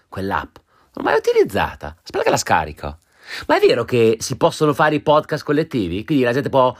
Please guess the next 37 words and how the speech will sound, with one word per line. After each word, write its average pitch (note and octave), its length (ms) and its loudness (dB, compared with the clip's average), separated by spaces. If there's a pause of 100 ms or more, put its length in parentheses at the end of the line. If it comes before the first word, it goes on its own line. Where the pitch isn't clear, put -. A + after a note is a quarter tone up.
(140)
mandare C3+ 540 2
un C#3+ 80 -2
messaggio, C#3 460 -2
tu D3+ 100 -6
lo C#3 140 0
puoi C3 120 -2
integrare, C3+ 500 0
rispondere? C3+ 640 0
Sì. C#3 240 -2 (440)
Ok, A#4 480 -2
facciamolo A#4+ 340 2
per E3+ 140 -2
cento D#3 300 0
giorni. D2+ 460 -4 (320)
Così, F3 460 -2
folle. F#2+ 480 -2 (420)
Che D4 160 4
è C4+ 60 4
esatto B3 440 0
contrario A#3+ 520 2
di G#3+ 80 -6
quello F3 160 -2
che - 160 -10
io - 360 -2
<laughs> - 40 -20
suggerisco - 540 -4
di G3+ 120 -6
fare - 460 -6 (380)
ai G3+ 160 0
miei G#3 160 -2
clienti F#3+ 560 0
quando D3 220 0
scrivo C#3 260 -6
le C#3 120 -4
campagne C3+ 520 -2
di B2+ 100 -8
comunicazione A2 840 -8